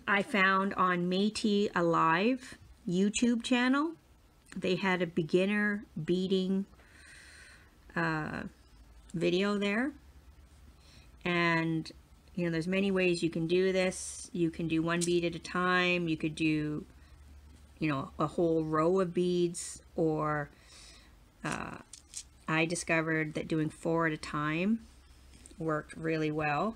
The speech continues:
because it's easier to count backwards, uh,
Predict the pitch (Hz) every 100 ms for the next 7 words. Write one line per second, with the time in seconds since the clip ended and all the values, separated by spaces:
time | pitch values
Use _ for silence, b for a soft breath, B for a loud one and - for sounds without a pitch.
0 | - B B B - - - - - 196
1 | 180 165 156 185 254 254 - - - -
2 | - - - - - - 185 - 208 214
3 | 214 233 233 208 - 208 196 196 165 175
4 | 156 180 - 165 156 151 - - - -
5 | - b b b b - - - - -
6 | - - - - - - 165 156 151 147